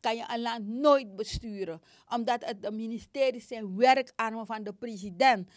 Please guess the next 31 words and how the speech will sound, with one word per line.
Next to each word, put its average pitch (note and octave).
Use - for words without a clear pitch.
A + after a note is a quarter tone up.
maar G#3+
de A3+
districten C4+
zijn A3+
ontwikkelingspotenties A3+
van A3+
het G#3+
land. A3+
Dus C4+
je C4+
zal A#3+
op F#3+
basis C4
van A#3+
je A3+
districten B3
je A#3
begroting G#3
moeten F#3+
maken. D#3+
Verder, B3
je B3
zal C4+
ervoor C4
zorgen B3+
dat A#3
dat A3+
wat C4
losgelaten A#3+
moet A3
worden, G#3